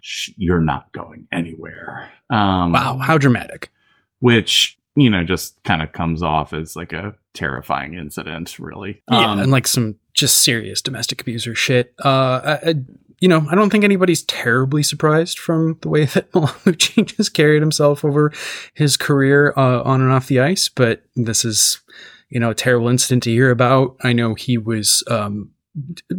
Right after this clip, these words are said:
Speaker 2: somewhat liked by a lot of people, and so that's one of the reasons that a lot of the, um, kind of statements from the team and things like that have s-, sounded a little hollow. It's because, well, like, he was well known to them,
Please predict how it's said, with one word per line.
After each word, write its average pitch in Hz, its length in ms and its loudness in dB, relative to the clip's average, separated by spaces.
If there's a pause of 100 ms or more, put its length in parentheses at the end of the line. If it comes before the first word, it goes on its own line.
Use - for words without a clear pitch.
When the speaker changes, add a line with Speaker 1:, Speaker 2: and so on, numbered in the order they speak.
Speaker 2:
somewhat 147 400 2
liked 120 500 -2
by 151 140 4
a 151 60 4
lot 147 160 4
of - 80 -8
people, 156 420 0 (520)
and 107 500 -2 (240)
so - 160 4
that's 117 380 2
one 131 140 4
of 117 60 2
the 120 80 2
reasons 110 320 0
that 110 120 -4
a 101 40 -6
lot 104 240 -4
of 113 220 -12
the, 104 300 -12 (460)
um, 107 540 -8
kind 123 160 -8
of - 220 -18 (720)
statements 147 420 2
from 127 280 4
the 123 60 2
team 127 420 2
and 117 120 -2
things 113 200 -2
like 113 140 -4
that 160 180 4
have 135 220 0
s-, - 300 -2 (140)
sounded 139 320 4
a 123 80 2
little 117 200 2
hollow. 120 480 2
It's 104 120 -6
because, 120 420 -2
well, 120 140 -2
like, 123 240 -2 (640)
he 139 420 0
was 131 220 2
well 127 160 6
known 123 220 4
to 123 100 2
them, 135 360 0